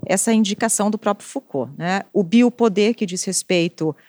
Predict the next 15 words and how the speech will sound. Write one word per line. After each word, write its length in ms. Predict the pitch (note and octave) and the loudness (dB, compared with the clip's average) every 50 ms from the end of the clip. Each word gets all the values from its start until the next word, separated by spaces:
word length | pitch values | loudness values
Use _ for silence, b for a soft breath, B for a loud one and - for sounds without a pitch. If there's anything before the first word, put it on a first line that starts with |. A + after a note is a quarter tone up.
| b b | b b
à 140 | - - G#3 | 0 0 0
vida, 360 | F#3+ F3+ G3+ G#3+ A#3 G#3+ C#4 | 0 -2 -2 -2 2 2 2
ele 140 | C4+ A3 A3+ | 2 2 0
tá 180 | - - G#3 G#3 | -2 -2 -4 -4
presente 560 | - - G#3 G3 F3+ F#3+ F#3+ F#3 G3+ - - | -2 -4 -6 -4 -2 -2 -2 -2 -2 -4 -6
tanto 340 | G#3+ - - B3 A#3+ B3 - | -6 0 2 2 2 2 -2
nas 160 | G#3 G3 G3+ | -4 -4 -4
disciplinas 560 | F3 F#3+ - - - - F3+ F#3+ F#3 G3 G3+ - | -4 -6 -8 -10 -10 -10 -8 -6 -6 -6 -8 -6
quanto 240 | - F#3+ F#3 - | -8 -8 -8 -4
na 80 | F#3+ G3 | -4 -4
biopolítica, 800 | F3 E3+ F3+ E3+ E3 - F3 D3+ C3+ - - - - - - - | 0 0 -2 -2 -2 -4 -4 -4 -4 -4 -6 -8 -8 -8 -8 -8
primeira 380 | - - D#3+ E3+ E3 E3 F3 | -6 -4 0 2 2 2 0
coisa. 360 | - - C#3 B2+ B2+ - - B B B B B B B B B B B B _ | -2 -2 -2 -2 -2 -4 -8 B B B B B B B B B B B B _
Segundo, 920 | _ - - - D4+ B3 A#3 G#3+ C4 C4 C4 B3 A#3 A3 F3+ F3 E3 E3+ - | _ -2 2 2 2 2 2 4 6 8 8 8 6 6 4 2 2 0 -2
biopolítica, 1300 | E3+ E3 A#3 C4 C#4+ C4+ C#4 - B3+ B3 A3+ G#3+ A#3+ B3 B3 A#3+ - - B3+ - - A#3+ A3+ A3+ A3+ A3 | -8 -4 0 0 0 0 -2 -2 -2 0 0 2 0 0 -2 -4 -6 -10 -10 -6 0 2 4 4 4 2